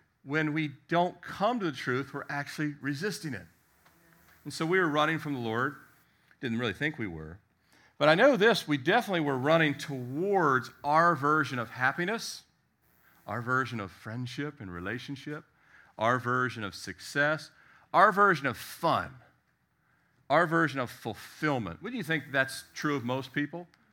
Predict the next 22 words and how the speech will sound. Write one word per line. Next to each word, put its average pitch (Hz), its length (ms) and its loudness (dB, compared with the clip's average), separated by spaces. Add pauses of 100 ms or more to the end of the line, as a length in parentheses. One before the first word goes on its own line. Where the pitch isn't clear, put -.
They're 139 120 0
looking 147 200 0
for 131 160 -6
their 131 280 4
version 120 600 -2 (2250)
of 113 140 -4
fulfillment. 123 600 -6 (1300)
In 127 80 -4
college, 151 460 6
we 147 120 0
were, 143 120 0
th-, 127 120 -10
you 160 80 -8
know, 127 120 -2
we 135 180 -6
were 131 60 -4
there. 131 280 6
We, 107 220 -4 (140)
we 104 80 -6
basically, 120 580 -4
we 92 80 -8 (160)
were 82 240 -12